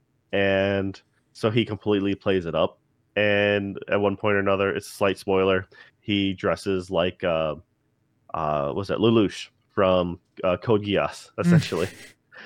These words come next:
Speaker 1: It's ridiculous, and it's super funny, and it's like, he doesn't, uh, yeah, the, the, the whole show gets more and more stupid. Uh, <laughs> I actually hadn't read the manga in quite a while, uh,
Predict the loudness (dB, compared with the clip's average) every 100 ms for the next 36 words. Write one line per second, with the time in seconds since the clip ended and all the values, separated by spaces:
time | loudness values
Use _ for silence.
0 | -12 -12 -10 -8 -6 -8 -10 -2 0 0
1 | 2 2 4 4 4 4 4 2 0 -2
2 | -4 -4 -2 0 2 4 2 -2 -14 -12
3 | 0 2 4 2 0 2 2 2 -2 2
4 | 4 6 4 0 2 2 2 -2 -4 -12
5 | -4 -2 -2 -4 -4 -4 -2 -2 -4 -4
6 | -4 -2 0 2 0 0 -4 -14 _ _
7 | _ _ _ _ _ -4 -2 -4 -6 _
8 | -20 -4 2 4 4 2 0 -6 -12 _
9 | _ _ -12 -10 -10 -4 0 4 4 4
10 | 2 0 0 0 0 -2 0 -2 -2 0
11 | -2 -4 -4 -2 -2 -2 0 0 -2 -6
12 | -10 -6 -4 -4